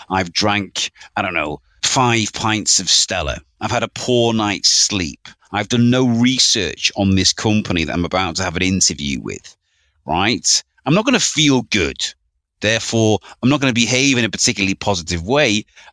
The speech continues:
and the results are not gonna be favorable. So how you feel massively impacts how you behave, and therefore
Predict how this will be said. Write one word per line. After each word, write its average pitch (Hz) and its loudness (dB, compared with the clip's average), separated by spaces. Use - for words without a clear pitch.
and 104 2
the 107 2
results 110 0
are 113 2
not 110 2
gonna 95 0
be 92 0
favorable. 69 -4
So 98 -4
how 127 -2
you 120 0
feel 147 2
massively 113 0
impacts 98 -2
how 92 0
you 82 2
behave, 98 0
and 85 0
therefore 85 0